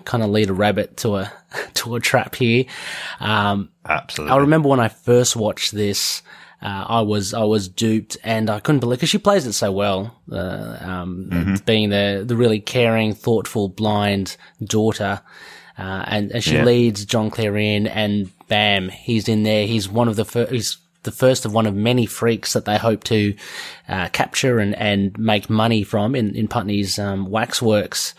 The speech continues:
Speaker 1: Uh, so it was
Speaker 2: Yeah.
Speaker 1: her turn of character and, and a bit more of the Putneys coming in, and, um,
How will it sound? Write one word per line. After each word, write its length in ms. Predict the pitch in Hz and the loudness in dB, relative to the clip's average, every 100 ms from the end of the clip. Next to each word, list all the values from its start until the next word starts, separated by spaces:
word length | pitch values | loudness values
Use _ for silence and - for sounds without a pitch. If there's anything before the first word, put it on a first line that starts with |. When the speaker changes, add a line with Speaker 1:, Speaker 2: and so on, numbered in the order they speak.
| - - - - - | -18 -20 -20 -18 -10
Speaker 1:
Uh, 340 | 107 - 87 | -8 -6 -2
so 380 | 113 - 135 131 | 2 6 8 8
it 80 | 127 | 8
was 160 | 147 131 | 6 6
Speaker 2:
Yeah. 60 | 165 | 4
Speaker 1:
her 60 | |
turn 200 | 175 170 | 4 4
of 100 | 143 | 2
character 540 | 123 117 117 113 113 107 | 2 2 2 2 0 2
and, 100 | 104 | 0
and 200 | 101 104 | 0 0
a 40 | |
bit 140 | 101 110 | 0 0
more 180 | 110 104 | 0 0
of 60 | |
the 80 | 95 | -2
Putneys 460 | - 104 104 107 - | -4 -2 0 0 0
coming 260 | 113 104 | -2 -2
in, 260 | 104 104 101 | 0 0 0
and, 280 | 98 101 98 | 0 -2 -2
um, 500 | 101 101 101 98 | 0 0 0 -2